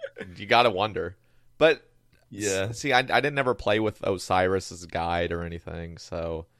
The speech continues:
Speaker 1: No, I didn't. I didn't. I used, uh, I used Alfie's guide when I made my hardcore, um, up until Barrow's Gloves, I think, and then I just did whatever I wanted. And then, um,
Speaker 2: Wait,
Speaker 1: and then
Speaker 2: Al-,
Speaker 1: it was like,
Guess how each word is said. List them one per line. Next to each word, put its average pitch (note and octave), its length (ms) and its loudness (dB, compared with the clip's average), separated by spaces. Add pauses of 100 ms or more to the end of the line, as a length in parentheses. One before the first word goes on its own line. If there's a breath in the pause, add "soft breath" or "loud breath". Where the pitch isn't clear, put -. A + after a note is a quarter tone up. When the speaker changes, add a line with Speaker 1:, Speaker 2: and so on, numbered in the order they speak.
Speaker 1:
No, A2+ 420 -2
I G#2+ 180 -2
didn't. E2 380 -4
I E2+ 160 -2
didn't. D#2 440 -4
I G2 140 2
used, B2 420 -2
uh, F2 320 2
I E2+ 60 0
used A#2+ 240 -2
Alfie's F2+ 440 -2
guide C#2 300 -6
when C#2+ 120 -6
I C#2+ 40 -4
made C#2+ 220 -4
my C2 100 -6
hardcore, C#2 640 -8 (340 soft breath)
um, D2 500 -4
up E2+ 200 -4
until C#2 640 -6
Barrow's C2 360 -6
Gloves, - 300 -10
I B1 80 -6
think, B1+ 320 -6
and D2 140 -4
then C#2+ 100 0
I C#2+ 100 0
just C#2+ 200 -6
did C#2 160 -2
whatever C#2 320 -6
I C#2 60 -2
wanted. C#2+ 360 -4
And D#2+ 160 -2
then, D#2+ 400 -2 (460 soft breath)
um, D2+ 480 -2 (340)
Speaker 2:
Wait, A#2+ 140 6
Speaker 1:
and E2 80 -2
then D#2+ 320 2
Speaker 2:
Al-, D2+ 60 -4
Speaker 1:
it D2+ 60 -4
was D2+ 220 -6
like, C2 220 -6